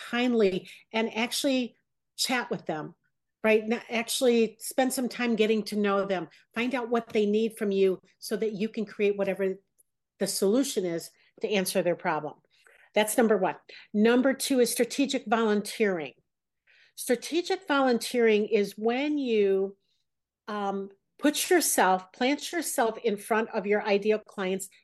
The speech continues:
strategically. Perfect example. I had a client who was a financial planner, and he was invited to be on the, the local Chicago Zoo's board of directors.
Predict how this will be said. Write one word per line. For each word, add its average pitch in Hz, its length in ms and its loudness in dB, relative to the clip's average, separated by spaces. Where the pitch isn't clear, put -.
strategically. 190 1080 -2
Perfect 226 360 -2
example. 180 640 -2
I 196 60 2
had 214 180 4
a 202 40 2
client 220 400 2
who 226 100 4
was 208 120 2
a 196 40 -10
financial 196 500 0
planner, 160 540 -8
and 196 240 2
he 226 180 0
was 233 180 2
invited 202 540 2
to - 140 -8
be 190 200 0
on 190 140 0
the, 175 220 -4
the 196 80 2
local 208 400 0
Chicago 196 540 -4
Zoo's 196 460 -2
board 202 240 0
of 196 140 -6
directors. 170 840 -8